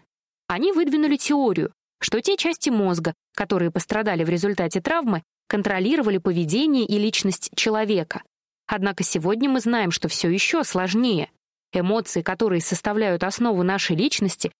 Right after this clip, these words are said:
образуются не в каком-то одном отделе мозга, как считалось раньше, а циркулируют повсюду, используя сложную нейросеть, механизмы которой нам всё ещё не до конца понятны. Впрочем, совершенно очевидно, что лобная доля неразрывно связана с тем, как проявляется наша личность.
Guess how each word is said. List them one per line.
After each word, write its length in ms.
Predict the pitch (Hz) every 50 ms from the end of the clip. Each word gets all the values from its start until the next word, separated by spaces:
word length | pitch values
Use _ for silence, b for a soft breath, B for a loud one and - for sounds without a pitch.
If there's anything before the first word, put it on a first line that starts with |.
| _ -
образуются 640 | - 196 208 226 254 233 294 330 320 269 - -
не 100 | 254 254
в 60 | - -
каком-то 500 | - 214 - - 285 277 226 - 190 190
одном 320 | 190 202 254 277 233 190
отделе 300 | 185 175 170 190 190 190
мозга, 400 | 214 240 254 240 190 151 - 156 - _ _ _ -
как 160 | - 180 -
считалось 480 | - - 202 - 185 175 196 208 - 269
раньше, 420 | 254 226 196 175 - - 185 175 _ _ _ -
а 120 | - 190
циркулируют 720 | 170 - 214 202 - - 233 247 330 370 381 381 349 -
повсюду, 600 | - 392 381 - - - - 247 220 190 165 165 - _ _ _ -
используя 560 | 202 196 - - 220 220 214 180 202 220 214
сложную 560 | 208 - - 262 294 302 247 226 220 214 208
нейросеть, 720 | 208 214 220 220 208 202 190 - - - 185 156 - - - B B B
механизмы 640 | - 185 165 - 180 175 180 208 247 226 202 208 185
которой 460 | - 202 190 - 208 202 185 170 165
нам 240 | 160 180 233 285 247
всё 260 | - - - 247 254
ещё 240 | 254 208 - - 220
не 120 | 196 196
до 100 | 175 185
конца 380 | 175 - 175 175 170 - 185 170
понятны. 600 | - 196 180 175 175 170 160 - _ - 151 - - _ _ _ _ _ _ _ _ _ _ -
Впрочем, 540 | - - 226 269 359 381 - 370 359 349
совершенно 560 | - - - 208 214 202 - 359 392 381 359 320
очевидно, 480 | - - - 233 294 320 262 277 254
что 200 | - - - 247
лобная 400 | 240 254 240 185 170 175 175 170
доля 280 | 160 190 277 349 302 254
неразрывно 580 | 214 196 180 175 175 165 226 320 285 285 240
связана 500 | 214 - - 208 226 240 208 208 185 180
с 80 | 170 -
тем, 240 | - - 330 349 339
как 240 | - 262 285 - -
проявляется 640 | - 220 202 190 185 208 226 247 240 - - -
наша 320 | 202 196 196 196 - - 202
личность. 600 | 196 190 170 - - - - - - - -